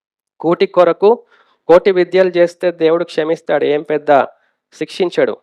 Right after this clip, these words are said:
మనం కోటి విద్యలు కూటి కొరకు కాదు, ఈ లోకంలో ఆస్తులు సంపాదించుకోవడానికి కోటి విద్యలు చేస్తున్నారు, కోటి తంత్రాలు, కోటి పన్నాగాలు పన్నుతున్నారు.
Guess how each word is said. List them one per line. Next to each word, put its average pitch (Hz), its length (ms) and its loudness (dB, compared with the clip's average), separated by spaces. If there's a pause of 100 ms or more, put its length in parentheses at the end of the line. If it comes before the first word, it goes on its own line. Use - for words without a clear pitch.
(460)
మనం 151 220 0 (380)
కోటి 190 300 2
విద్యలు 190 360 2 (100)
కూటి 208 220 -2
కొరకు 202 360 -2
కాదు, 160 200 0 (1500)
ఈ 147 120 -2
లోకంలో 190 360 0 (180)
ఆస్తులు 226 400 -2
సంపాదించుకోవడానికి 185 920 -2 (140)
కోటి 180 280 -2
విద్యలు 165 400 -2
చేస్తున్నారు, 135 480 -6 (960)
కోటి 156 220 -2 (100)
తంత్రాలు, 165 460 -2 (340)
కోటి 156 220 -2 (100)
పన్నాగాలు 170 560 -2
పన్నుతున్నారు. 135 480 -8